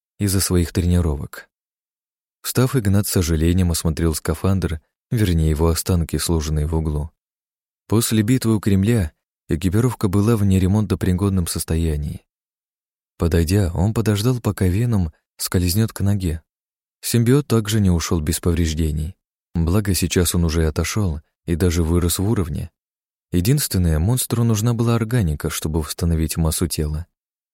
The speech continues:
Пока что не мог использоваться как броня. «Надо будет им заняться», Игнат поставил себе зарубку на будущее. «И побыстрее».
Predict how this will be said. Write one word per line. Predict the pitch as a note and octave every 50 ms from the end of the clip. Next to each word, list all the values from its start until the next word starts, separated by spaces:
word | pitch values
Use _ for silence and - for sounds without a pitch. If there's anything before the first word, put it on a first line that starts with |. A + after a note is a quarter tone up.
| _ _ _ _
Пока | - F#2+ F#2 - A2+
что | G#2 - - A#2+
не | B2+ B2+ A2+
мог | G2+ F#2 F2 -
использоваться | G2 - - - F2+ E2 D2 E2 D#2+ D2+ - E2+
как | - - E2 D2+ D2+
броня. | - E2 D#2+ D#2 D2+ D#2 D#2+ E2 - _ _ _ _ _ _ _ _ _ _ _ _ _ _ _ _ _ _ _ _ _ _ _ _
«Надо | - F#2 G2 G2+ F#2+ F#2+
будет | E2+ F2+ E2 F2 E2+ -
им | F2+ F2
заняться», | E2+ F#2+ F#2+ F#2 E2+ D2+ - - - D#2+ - - - - - - - - _ _
Игнат | D#2 D2+ E2+ F2 F2+ E2 -
поставил | - F2 D#2+ - - F#2 E2 E2 D#2+
себе | - - D#2+ E2+ E2+
зарубку | E2 F2 E2+ E2+ D#2+ - - - E2+
на | E2 D#2+
будущее. | C#2+ D#2+ D#2 E2 D#2+ D2+ - - D#2 D2+ - _ _ _ _ _ _ _ _ _ _ _ _ _ _ _ _ _ _ _ _ _ _ -
«И | F2 E2 E2
побыстрее». | D#2 - G2 F2 G2 F#2 - - - D#2+ E2 D#2 D#2+ D#2+ D#2 E2